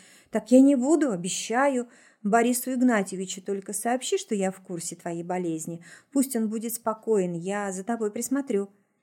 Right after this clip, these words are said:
«Так ты присматривать за мной решила?» Он резко поднялся на ноги. «Нет». Я не оборачивалась, скидывая в пакет книги.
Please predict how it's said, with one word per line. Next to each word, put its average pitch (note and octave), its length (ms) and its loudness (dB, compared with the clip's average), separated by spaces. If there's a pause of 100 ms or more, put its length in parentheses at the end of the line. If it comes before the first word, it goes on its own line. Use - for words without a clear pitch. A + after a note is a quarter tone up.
(300)
«Так A3+ 140 -2
ты B3 420 -2
присматривать A3+ 960 -2
за F4+ 120 2
мной F#4 180 2
решила?» A3+ 560 0 (340)
Он G#3 200 2
резко G3 360 0
поднялся F#3+ 600 -4
на G3 180 -4
ноги. E3+ 360 -8 (180)
«Нет». C#4 420 8 (480)
Я F#3+ 200 2
не F#3+ 120 -4
оборачивалась, G3 720 -2
скидывая G3 580 -4
в F#3+ 100 -18
пакет G3 340 -4
книги. F#3+ 460 -6